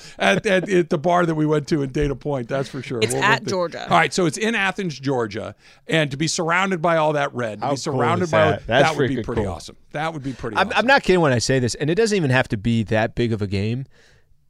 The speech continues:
Speaker 3: I, I think you already told me. You have not been to an S E C
Speaker 1: I
Speaker 3: game.
Speaker 1: have.
Speaker 3: Oh, you have been to
Speaker 1: I have.
Speaker 3: All right, well, nice job listening, Al.
Speaker 1: Yeah. <laughs>
Speaker 3: Um,
Speaker 1: You're not the only one.
Speaker 3: uh, the,
Speaker 1: <laughs>
Speaker 3: the, uh,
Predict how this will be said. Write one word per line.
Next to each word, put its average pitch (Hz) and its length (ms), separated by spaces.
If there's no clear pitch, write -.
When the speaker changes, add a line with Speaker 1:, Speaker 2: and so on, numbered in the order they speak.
Speaker 3:
I, 147 40
I 165 60
think 180 160
you 170 120
already 127 200
told 117 180
me. 107 60
You 123 100
have 156 120
not 151 200
been 131 160
to 120 160
an 110 160
S 110 220
E 98 80
C - 180
Speaker 1:
I 127 60
Speaker 3:
game. 160 80
Speaker 1:
have. 110 220
Speaker 3:
Oh, 139 60
you 160 140
have 165 120
been 156 140
to 135 100
Speaker 1:
I 127 40
have. 127 260
Speaker 3:
All 101 80
right, - 120
well, 101 200
nice 113 200
job 101 220
listening, 98 300
Al. 90 180
Speaker 1:
Yeah. 143 240
<laughs> - 100
Speaker 3:
Um, 117 460
Speaker 1:
You're 175 120
not 190 140
the 147 100
only 139 200
one. 107 180
Speaker 3:
uh, 147 140
the, 156 340
Speaker 1:
<laughs> - 520
Speaker 3:
the, 165 480
uh, 139 440